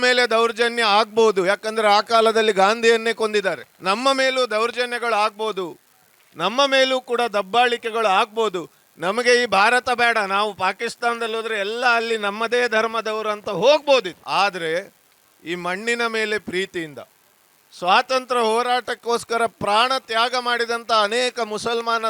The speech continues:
ಧರ್ಮದ ಕುಟುಂಬದವರು ಇಲ್ಲಿದ್ದಾರೆ, ಈ ದೇಶದಲ್ಲಿ ಇದ್ದಾರೆ, ಮಂಗಳೂರಲ್ಲೂ ಇದ್ದಾರೆ. ಈ ಮಣ್ಣಿನ ಮೇಲೆ ಪ್ರೀತಿಯಿಂದ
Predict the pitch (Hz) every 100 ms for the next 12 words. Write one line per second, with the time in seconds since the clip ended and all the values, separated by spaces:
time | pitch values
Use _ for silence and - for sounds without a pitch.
0 | 190 202 233 220 220 - 190 247 247 240
1 | 220 160 139 185 190 190 240 185 165 170
2 | 190 220 202 196 190 190 190 185 170 190
3 | 214 208 202 185 165 143 107 _ - 208
4 | 202 196 262 311 330 311 294 269 - 233
5 | 294 302 285 262